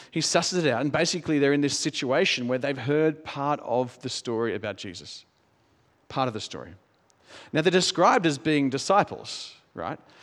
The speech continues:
And there's a lot of debate, uh, in the literature, uh, among the academics,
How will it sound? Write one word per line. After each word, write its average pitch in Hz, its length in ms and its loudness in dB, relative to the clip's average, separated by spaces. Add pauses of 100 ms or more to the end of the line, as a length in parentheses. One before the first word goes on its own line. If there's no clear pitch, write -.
(180)
And 156 100 4
there's 160 140 4
a 160 40 2
lot 175 160 8
of 151 120 -2
debate, 143 680 0
uh, 123 220 0
in 135 400 0 (140)
the 135 100 -4
literature, 127 680 0 (360)
uh, - 60 -6
among 123 480 0
the 123 120 0
academics, 113 760 -6